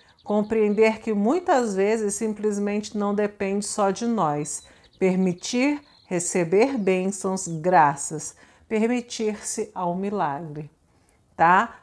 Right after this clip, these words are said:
Permitir realmente e que nessa situação realmente não dependia só de vocês. Alguém realmente mexeu os pauzinhos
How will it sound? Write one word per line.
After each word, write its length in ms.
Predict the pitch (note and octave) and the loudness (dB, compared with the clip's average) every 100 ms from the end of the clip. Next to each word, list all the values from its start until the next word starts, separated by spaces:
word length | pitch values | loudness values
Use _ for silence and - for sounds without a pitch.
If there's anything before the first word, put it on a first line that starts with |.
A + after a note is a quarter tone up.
| _ _ | _ _
Permitir 800 | F#3+ G3 G#3+ A3+ - - A#3+ D4 | -2 0 0 -2 -6 -4 0 0
realmente 1080 | C4+ C4 G#3+ F#3 F3+ F3 F#3 G#3 - B3 - _ _ _ - | 0 0 2 2 0 -2 -2 -4 -6 -12 -12 _ _ _ -8
e 140 | A3 | -8
que 800 | G#3+ - B3 A#3+ A#3 A#3 A3 F#3+ A#3+ | -8 -6 0 2 2 2 4 2 0
nessa 480 | A#3+ C4+ E4+ F#4 | 2 2 2 0
situação 840 | F4 C#4 B3+ A#3+ E3+ E3+ A3 B3 F4 | -2 -4 -6 0 -2 -2 -2 0 0
realmente 640 | E4+ F#3+ F#3 B3+ C#4+ A#3 | -4 -4 -2 -4 -6 -6
não 280 | A3+ C#4+ E4 | -2 0 0
dependia 720 | D4+ D#4 A3+ G#3+ F#3+ G#3+ A3 | -2 -2 -4 -4 -4 -4 -4
só 260 | G#3+ G#3 G3+ | -4 -6 -6
de 140 | G#3 | -8
vocês. 920 | G3+ G#3+ A#3 - D#3 E3 D#3+ - - _ _ - _ _ - _ | -8 -8 -8 -10 -10 -10 -12 -16 -20 _ _ -20 _ _ -20 _
Alguém 580 | D#3 D#3 D#3 F3 A3+ C4+ | -2 0 2 2 4 2
realmente 1200 | A3+ G#3+ F#3+ F3 F3 F3 F#3+ A3+ - - G#3 - | 0 0 2 2 0 -4 -2 -4 -6 -10 -12 -10
mexeu 640 | F#3 F#3+ F#3 - A#3+ B3 D4 | -2 0 0 0 4 6 4
os 180 | D4 | 2
pauzinhos 960 | - A3 F#3+ E3+ E3+ F3+ G3 G#3+ A3 - | -2 0 0 -2 -6 -6 -4 -6 -8 -14